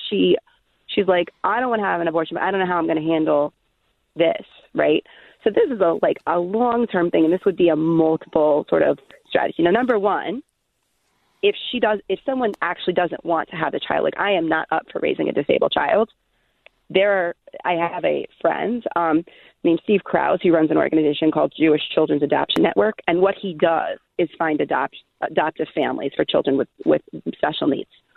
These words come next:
So if someone is not up for raising a special needs child, there is someone who will. Now, ask the question, why would someone do that? Why would someone adopt a special needs child when they're gonna be such a drain on finances?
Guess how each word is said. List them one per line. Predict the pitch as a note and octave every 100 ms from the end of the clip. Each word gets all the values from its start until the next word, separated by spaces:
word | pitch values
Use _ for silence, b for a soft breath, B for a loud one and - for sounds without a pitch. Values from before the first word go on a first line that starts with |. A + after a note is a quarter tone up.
| b b -
So |
if | E3+ -
someone | E4 B3
is | F3+
not | F#3 -
up | D3+ -
for | D3+
raising | D3 D3+ D3
a | -
special | - D3+ D3
needs | D3+ C#3+
child, | - D3 D#3 G3 - _ _ _ _ -
there | G#3+
is | A3 A#3
someone | - F#3+ F3
who | D#3 D#3
will. | - - - _
Now, | F#3 F3+ - _ _ _ _ _ _ -
ask | G#4+ -
the | E4
question, | A3 G#3 - - _ b b b -
why | E4+
would | C5+ A#4
someone | F3 D#3 D3
do | C3+
that? | C#3 - - _ _ _ _ _
Why | B3
would | D#4 - -
someone | A#3+ E3+ D#3 D3 E3
adopt | - - - C#3+ D#3 - - -
a | -
special | - D#3+ F3
needs | D#3 D3+
child | - D#3 D#3
when | D#3+
they're | D#3+
gonna | D#3
be | D3+ D3+
such | D3 -
a |
drain | D#3 D#3 D#3
on | D3+
finances? | D3+ D3+ D3+ - -